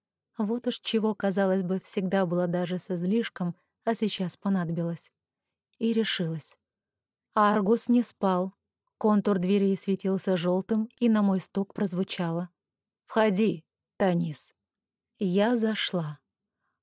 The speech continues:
Аргус поднял голову от свитков, глядя на меня ровно и спокойно.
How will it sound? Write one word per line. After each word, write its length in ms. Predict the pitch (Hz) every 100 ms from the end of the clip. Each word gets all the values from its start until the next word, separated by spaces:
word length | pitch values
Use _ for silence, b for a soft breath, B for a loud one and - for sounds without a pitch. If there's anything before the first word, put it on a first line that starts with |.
| _
Аргус 460 | 208 196 185 190 -
поднял 460 | 196 165 185 180
голову 400 | 170 180 185 175
от 160 | 175 -
свитков, 560 | - 170 190 - 214 196
глядя 380 | 175 175 165
на 80 | 180
меня 280 | 175 175 175
ровно 400 | 175 180 196 190
и 40 |
спокойно. 680 | 175 - 175 - 160 156 156